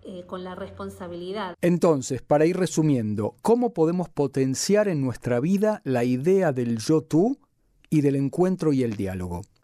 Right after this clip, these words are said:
Speaker 1: Eh, la relación y el diálogo tiene que ver con abrirse a la presencia del otro,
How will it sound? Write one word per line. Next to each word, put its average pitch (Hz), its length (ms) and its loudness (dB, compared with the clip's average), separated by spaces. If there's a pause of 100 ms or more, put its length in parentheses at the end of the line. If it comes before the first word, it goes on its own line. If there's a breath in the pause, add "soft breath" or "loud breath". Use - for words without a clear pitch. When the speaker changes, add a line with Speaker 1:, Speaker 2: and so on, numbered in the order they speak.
(600 loud breath)
Speaker 1:
Eh, 208 260 -8
la 202 140 -10
relación 208 680 -10
y 196 60 -8
el 202 140 -8
diálogo 277 360 -8
tiene 220 220 -12
que 214 80 -12
ver 214 140 -10
con 220 160 -10
abrirse 247 500 -10
a 269 40 -8
la 214 140 -10
presencia 220 640 -10
del 180 220 -10
otro, 160 460 -16